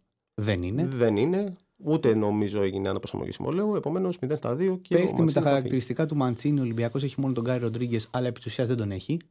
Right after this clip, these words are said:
Speaker 2: Ναι.
Speaker 1: Ένα καθαρό εξτρέμ που άπαιξε στη γραμμή.
Speaker 2: Ναι, ναι, ναι.
Speaker 1: Είναι ακριβώς αυτό που θέλει. Το μόνο ερώτημα είναι αν θα σηκώσει τη φανέλα και αν θα κάνει αυτό το, το πρωτάθλημα το ξέρει. Είναι ο,
Speaker 2: Έτσι.
Speaker 1: για μένα ο πιο ποιοτικός παίκτης στον Άρη.
Speaker 2: Ναι.
Speaker 1: Ε, είναι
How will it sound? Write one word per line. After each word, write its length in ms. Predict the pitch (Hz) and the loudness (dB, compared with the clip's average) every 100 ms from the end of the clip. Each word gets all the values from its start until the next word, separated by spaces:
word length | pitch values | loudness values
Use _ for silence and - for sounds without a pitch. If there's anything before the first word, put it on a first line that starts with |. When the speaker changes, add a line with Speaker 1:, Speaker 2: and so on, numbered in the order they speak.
| - | -6
Speaker 2:
Ναι. 140 | 113 | 0
Speaker 1:
Ένα 140 | 104 | 0
καθαρό 340 | 110 107 104 104 | 0 -2 -2 -2
εξτρέμ 280 | 101 - 104 | -2 -2 -2
που 80 | |
άπαιξε 300 | 104 101 - | -2 -4 -10
στη 120 | 98 101 | -8 -6
γραμμή. 400 | 95 90 120 - - - | -4 -4 -4 -4 -8 -8
Speaker 2:
Ναι, 180 | 104 98 | -2 -2
ναι, 120 | 98 | 0
ναι. 220 | 98 170 175 - - | -2 -4 -6 -14 0
Speaker 1:
Είναι 200 | 151 175 | 4 4
ακριβώς 460 | 170 151 147 180 | 4 4 4 2
αυτό 220 | 143 - 117 | 0 -4 -4
που 100 | 107 | -2
θέλει. 460 | 123 135 170 247 - _ _ | 0 2 2 -2 -8 _ _
Το 100 | 233 | 0
μόνο 200 | 226 175 | 2 2
ερώτημα 340 | 180 247 226 | 2 2 0
είναι 160 | 226 220 | 0 0
αν 120 | 220 | -2
θα 120 | 208 | -2
σηκώσει 300 | 190 - 208 | -4 -4 -8
τη 60 | - | -4
φανέλα 520 | 175 151 214 226 226 - | -2 0 0 -2 -6 -6
και 120 | 202 | -2
αν 100 | 196 | -2
θα 80 | 185 | -2
κάνει 180 | 190 | -2
αυτό 220 | 185 - 170 | -4 -4 -6
το, 180 | 165 | -4
το 100 | 160 | -2
πρωτάθλημα 300 | 151 160 147 | 0 2 0
το 60 | - | -4
ξέρει. 400 | 104 196 233 247 | -2 0 0 0
Είναι 100 | 185 | 0
ο, 20 | |
Speaker 2:
Έτσι. 240 | 123 - - | -2 -4 -6
Speaker 1:
για 140 | 156 143 | -2 0
μένα 120 | 156 | 0
ο 20 | |
πιο 120 | 143 139 | -2 -4
ποιοτικός 260 | 110 104 | -4 -6
παίκτης 180 | 104 101 | -6 -6
στον 140 | 98 | -4
Άρη. 200 | 101 151 190 _ _ _ _ _ | -4 -4 -8 _ _ _ _ _
Speaker 2:
Ναι. 300 | 135 123 101 87 _ _ _ _ | -2 -2 -2 -8 _ _ _ _
Speaker 1:
Ε, 580 | - 82 - 170 170 - - 202 202 202 202 | -4 0 0 0 -2 -2 -4 -4 -4 -4 -4
είναι 140 | - | -2